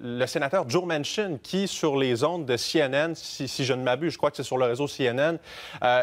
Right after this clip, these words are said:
disait, « Écoutez, vous devez passer le flambeau. » Vous entendrez aussi,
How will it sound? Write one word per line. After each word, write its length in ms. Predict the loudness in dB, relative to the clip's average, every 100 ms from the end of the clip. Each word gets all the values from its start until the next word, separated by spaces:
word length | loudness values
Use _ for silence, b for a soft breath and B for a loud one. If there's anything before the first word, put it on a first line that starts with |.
| 2
disait, « 300 | -6 -2 0 0
Écoutez, 400 | 0 0 0 -4
vous 160 | -8 0
devez 260 | 2 4
passer 360 | 2 2 2 -2
le 40 |
flambeau. » 360 | -2 0 2 0
Vous 180 | 0 0
entendrez 520 | 0 2 0 0 -2
aussi, 380 | -2 -4 -6